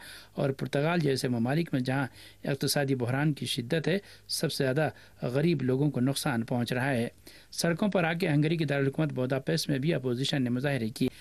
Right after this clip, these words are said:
ہنگری کے عوام نے چوبیس اکتوبر کو سوویت یونین کی فوج کے خلاف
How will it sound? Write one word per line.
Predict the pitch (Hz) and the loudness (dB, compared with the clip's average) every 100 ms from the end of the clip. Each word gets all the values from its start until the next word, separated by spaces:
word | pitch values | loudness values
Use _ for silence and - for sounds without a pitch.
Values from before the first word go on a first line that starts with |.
| - - - | -20 -10 0
ہنگری | 147 165 175 | 2 4 2
کے | 156 | 2
عوام | 139 160 | 2 4
نے | 185 | 2
چوبیس | 160 135 135 139 | 2 0 0 0
اکتوبر | 123 139 160 | -2 0 0
کو | 165 156 | 0 -2
سوویت | - 131 139 135 | 0 0 0 0
یونین | 135 151 156 | 2 2 2
کی | 139 | 0
فوج | 143 143 151 | 0 -2 0
کے | 131 | -2
خلاف | 143 139 | 0 0